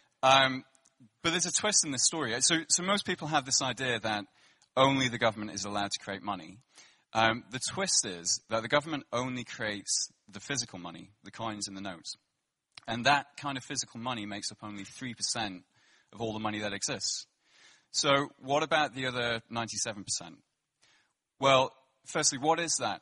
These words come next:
ninety-seven percent? It's just numbers in computer systems. It's the, um, the numbers that you see when you check your,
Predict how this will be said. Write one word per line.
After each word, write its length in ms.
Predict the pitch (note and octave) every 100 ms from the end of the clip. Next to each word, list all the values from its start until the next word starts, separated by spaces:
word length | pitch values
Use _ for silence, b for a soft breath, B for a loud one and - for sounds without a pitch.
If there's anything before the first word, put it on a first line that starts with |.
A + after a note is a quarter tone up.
| -
ninety-seven 540 | G2+ F#2+ - G2 F#2
percent? 420 | - - F2 E2+ _ -
It's 340 | A2+ - - -
just 300 | C3 D#3 -
numbers 720 | C#3 C#3 C3+ G#2+ F2+ - - -
in 180 | G#2 F#2+
computer 280 | G2 F#2+ C3
systems. 540 | - F2 - E2+ F2 _ _ _ _ _ _ _ _ _ -
It's 240 | C3 -
the, 300 | C3 C3 B2+
um, 360 | A#2+ A#2 A2 G#2+ _ _ _ _ - -
the 80 | B2+
numbers 320 | C#3+ C#3+ C3
that 140 | C3
you 100 | B2+
see 260 | A#2 - B2+
when 160 | G#2 G#2
you 80 |
check 300 | G2+ B2 A2
your, 400 | A2+ G#2 G#2 G2+